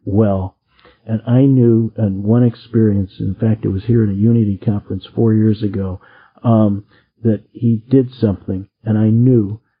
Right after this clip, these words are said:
that based on his action, that he didn't stab me in the back, he didn't say this and that. What he told my wife was, "I think that nobody ever treated this guy,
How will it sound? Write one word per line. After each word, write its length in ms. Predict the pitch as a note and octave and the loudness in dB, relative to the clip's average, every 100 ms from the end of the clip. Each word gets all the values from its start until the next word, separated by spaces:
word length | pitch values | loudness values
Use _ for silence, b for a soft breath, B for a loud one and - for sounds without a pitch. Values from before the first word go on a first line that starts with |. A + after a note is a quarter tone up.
| - | -8
that 180 | G#2 | -8
based 320 | - A2+ A2 A#2 | -2 -2 0 0
on 120 | A2 | 0
his 120 | G2+ | 0
action, 520 | A2+ A2 - - F#2+ _ - | 0 -2 -4 -12 -12 _ -4
that 140 | A2 | -2
he 60 | G#2 | 0
didn't 260 | A2+ A#2 | 0 -2
stab 360 | - - A#2 A2 | -4 0 2 2
me 120 | A2+ | 2
in 100 | A2+ | 2
the 60 | A2 | 0
back, 440 | G#2+ G2+ F#2+ F#2+ | -2 -4 -4 -8
he 100 | A2 | -4
didn't 220 | G#2+ A#2 | -2 -2
say 180 | A2+ A#2 | 0 0
this 220 | G#2+ G#2 | 0 -2
and 80 | G#2+ | -4
that. 220 | G#2 G2 - b b | -6 -6 -10 b b
What 160 | A2 | -2
he 60 | G#2+ | -2
told 240 | - B2 B2 | 0 0 2
my 120 | A2+ | 2
wife 340 | G#2+ G#2 G#2 | 0 0 -2
was, 280 | G#2+ G2 F#2 _ b b b b b | -4 -4 -6 _ b b b b b
"I 340 | G#2+ A2+ C#3 C3+ | -2 0 0 0
think 340 | - F#2+ F#2 - _ - | -2 -2 -4 -14 _ -8
that 120 | F#2 | -2
nobody 500 | G#2+ A2 A#2 G2+ G2 | 2 2 2 0 0
ever 200 | F#2+ G2 | -2 -6
treated 420 | - B2 G#2+ G2 | -2 0 0 -2
this 240 | - F2+ | -4 -6
guy, 420 | - F#2+ F2+ F#2 | -2 -2 -2 -6